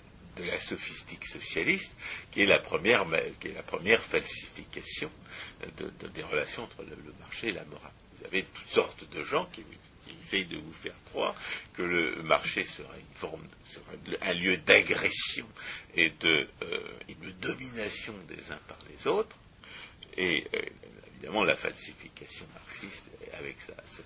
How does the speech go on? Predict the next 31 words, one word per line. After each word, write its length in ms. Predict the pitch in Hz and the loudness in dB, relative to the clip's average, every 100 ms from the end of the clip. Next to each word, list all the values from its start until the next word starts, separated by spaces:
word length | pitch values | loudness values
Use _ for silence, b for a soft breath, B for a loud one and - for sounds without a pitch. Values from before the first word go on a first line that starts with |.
| - - | -18 -10
sa 120 | - - | -6 -6
fausse 480 | - 98 87 - - | -6 -4 -2 -4 -6
théorie 300 | 80 80 90 | -8 -8 -8
d'exploitation, 800 | 67 - - - - - - 180 - B B B B | -12 -14 -16 -16 -14 -10 -6 -8 -10 B B B B
en 160 | - 71 | -4 2
est 80 | 107 | 6
la 140 | 87 | 6
première 380 | - 80 90 101 | 4 2 4 4
manifestation. 760 | 85 80 - 78 - - - - - B B B B | 0 -4 -10 -10 -14 -14 -14 -16 -20 B B B B
Alors, 320 | - 82 80 - | 2 4 2 0
euh, 180 | 85 - | -2 -2
la, 160 | 85 - | -4 -6
il 640 | - 80 78 - - - | -10 -16 -16 -18 -18 -16
faut 180 | - - | -12 -8
rappeler 300 | 90 - 90 | -8 -6 -8
que 120 | - | -8
la 120 | - - - | -12 -16 -6
falsification 760 | 87 - - 82 - 78 - 82 | -4 -4 -6 -4 -2 -2 -4 0
marxiste, 720 | 78 - - 92 - - - B B B - | 0 0 -6 -6 -8 -10 -16 B B B -2
et 260 | 82 - | -2 -2
ça, 400 | - - 78 73 - - - - - - - - | -8 -4 2 0 0 -12 -20 -20 -20 -20 -20 -16
c'est 200 | 87 - | -16 -12
une 100 | 82 | -8
falsification 840 | - 92 - - - - 85 95 87 | -4 -2 -4 -8 -8 -8 -6 -6 -8
d'une 240 | 90 104 85 | -10 -10 -8
théorie 480 | - 104 101 120 101 B B | -2 2 4 4 0 B B
qui, 220 | 104 107 | -4 8
elle, 220 | 151 139 113 | 12 12 10
faisait 540 | - 117 120 117 113 | 4 6 10 10 10
effect-, 500 | 113 - 127 - - - - | 8 8 6 6 -6 -6 -2
et, 200 | 123 | 0